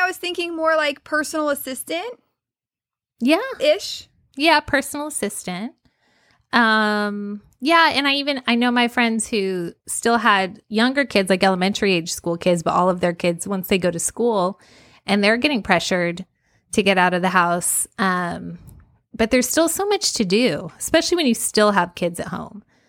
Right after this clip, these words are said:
Speaker 2: Even if your kids are gone during the day, you still have a lot, you know, going on and a lot of responsibilities. Well, you know, you still have a three-year-old at home, but a couple days he's not there. Do you find yourself with nothing to do?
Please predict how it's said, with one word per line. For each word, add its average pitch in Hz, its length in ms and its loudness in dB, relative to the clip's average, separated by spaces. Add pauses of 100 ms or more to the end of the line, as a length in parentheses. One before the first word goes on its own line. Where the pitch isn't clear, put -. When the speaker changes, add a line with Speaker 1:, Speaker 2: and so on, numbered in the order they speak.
(300)
Speaker 2:
Even 247 220 2
if 320 140 -2
your 269 100 0
kids 226 220 2
are 202 60 4
gone 190 420 2
during 208 260 -2
the 175 100 -4
day, 175 600 -2 (300)
you 220 120 0
still 277 360 2
have 269 140 2
a 214 60 4
lot, 170 340 0
you 247 140 4
know, 180 160 0
going 170 300 -2
on 165 200 -6
and 170 260 -12
a 202 80 -2
lot 190 200 2
of 175 80 -6
responsibilities. 180 760 -4
Well, 262 100 4
you 285 220 0
know, 185 220 0
you 202 180 0
still 330 220 0
have 302 160 2
a 214 40 -2
three-year-old 180 460 -2
at 160 100 -6
home, 175 200 -8
but 190 100 -4
a - 20 2
couple 339 260 2
days 208 260 2
he's 175 180 -4
not 165 180 -6
there. 165 380 -2 (540)
Do - 80 0
you 208 60 2
find 208 240 2
yourself 190 540 2
with 196 160 -2
nothing 202 600 0
to - 120 -4
do? 185 400 -2